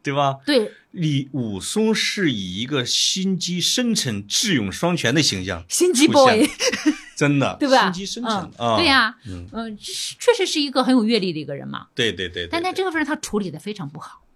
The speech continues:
Speaker 1: 对。是，方式不恰当。
Speaker 2: 嗯，然后潘金莲，你，那，那，男生不知道你怎么想的，反正一个女，我要是个女，我要是潘金莲的话，当时羞死我了。
Speaker 1: 那，那可不嘛。
Speaker 2: 那长江水过来都洗不了我一身，我的一脸的羞啊，<laughs> 对不对？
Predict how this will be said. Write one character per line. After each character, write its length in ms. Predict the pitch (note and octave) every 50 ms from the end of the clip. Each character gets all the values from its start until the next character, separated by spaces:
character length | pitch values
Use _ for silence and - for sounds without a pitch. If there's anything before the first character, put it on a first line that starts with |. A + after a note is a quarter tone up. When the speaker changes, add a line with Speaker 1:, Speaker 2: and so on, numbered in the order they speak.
| _ _
Speaker 1:
对。 100 | _ D#4+ B3+
是， 440 | - - - - - G#2 F2+ F2+ - _ _ _ _ _ _ _ - _ _ _
方 220 | _ - F3 F3
式 80 | D#3+ -
不 100 | C#3 D3+
恰 180 | C#3+ - E3 C3
当。 140 | A2 G2 - _ -
Speaker 2:
嗯， 140 | B3+ C4 C4 - -
然 100 | - E4+
后 60 | E4 E4
潘 140 | D#4+ E4 E4
金 80 | E4
莲， 180 | D4 C#4 C#4+ B3+
你， 240 | G3 A#3 A#3+ A#3 A#3
那， 220 | B3+ C4 - - -
那， 180 | G#3 B3 A#3+ - - - B3
男 220 | A#3+ A#3 G#3 A3 B3
生 200 | - E4+ D#4 B3+
不 80 | G3
知 60 | A3+
道 40 | G#3+
你 180 | G3 F#3+ F#3 F3
怎 100 | F#3+ D#3
么 80 | D3
想 180 | E3 - - -
的， 240 | B2+ A#2 C3+ E3 A3+
反 120 | B3 F4 D#4
正 40 | E4 E4+
一 40 |
个 40 | E4
女， 60 | B3+
我 200 | G#3 F#3 G3 F#3+
要 120 | G3 C4+ D4+
是 140 | D4+ D#4 B3
个 80 | A#3+
女， 100 | A3 G#3 - - -
我 120 | - G#3 G#3
要 80 | C4+
是 80 | A#3 -
潘 120 | C4 C#4
金 80 | C4 B3
莲 120 | G3+ F#3 G3+
的 40 | G#3
话， 100 | G3 F#3
当 140 | A3+ A3+
时 80 | A3+ A3 E3+
羞 420 | - - - - - D4+ D4 C#4 C#4+
死 200 | C4+ - - E3+
我 160 | C#3 C3 -
了。 100 | - - _ _ _
Speaker 1:
那， 140 | - E3+ F#3+ G3+ F#3+ -
那 100 | F#3+ F#3
可 300 | - - D4+ D#4+ F3 D3+
不 140 | C#3 D3 E3
嘛。 180 | - F#3 F3+
Speaker 2:
那 80 | F3 E3
长 200 | D#3+ D#3+ C4+ E4
江 160 | D#4+ F#4 G4+
水 140 | G#4 - A#3+
过 200 | A3 A3+ D#4 C#4
来 100 | C4 B3+
都 80 | A#3 D#4+
洗 220 | E4 - - A3+
不 80 | G3+ A3+
了 120 | A#3+ F#3+
我 100 | F#3+ F#3+
一 60 | A3
身， 240 | B3 - C4 B3+ A3+
我 120 | A3+ A3
的 60 | G3+ B3
一 140 | B3 D#4
脸 200 | D4 D4+ A#3+ G3+
的 100 | G3 C4+
羞 400 | D#4 - - E4 D#4 D#4 E4 E4
啊， 220 | D#4 C4+ B3+ C#4 C#4
<laughs> 20 |
对 100 | B3 D#4
不 80 | D4+ D4
对？ 300 | B3 C#4+ C4 B3+ A3+